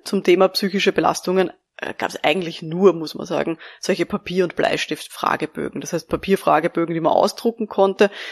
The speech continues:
und dann musste die nachher irgendwer, ein armer Hund in Excel abtippen, die Ergebnisse, und dann hat man die halt händisch irgendwie ausgewertet.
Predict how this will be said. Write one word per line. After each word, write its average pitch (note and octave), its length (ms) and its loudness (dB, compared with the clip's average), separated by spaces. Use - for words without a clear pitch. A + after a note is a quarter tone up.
und E3+ 100 -6
dann F3 120 4
musste F3+ 260 0
die D#3+ 80 -4
nachher E3 460 4
irgendwer, F#3+ 720 4
ein E3+ 100 -4
armer E3+ 340 2
Hund F#3 220 0
in D#3+ 120 -2
Excel - 300 -2
abtippen, - 640 -2
die G3+ 120 -2
Ergebnisse, F#3 640 2
und F3 260 -2
dann G3 420 4
hat F#3+ 200 2
man F#3 120 2
die G3 160 2
halt F#3+ 220 6
händisch F3 420 0
irgendwie E3 360 -2
ausgewertet. - 760 -4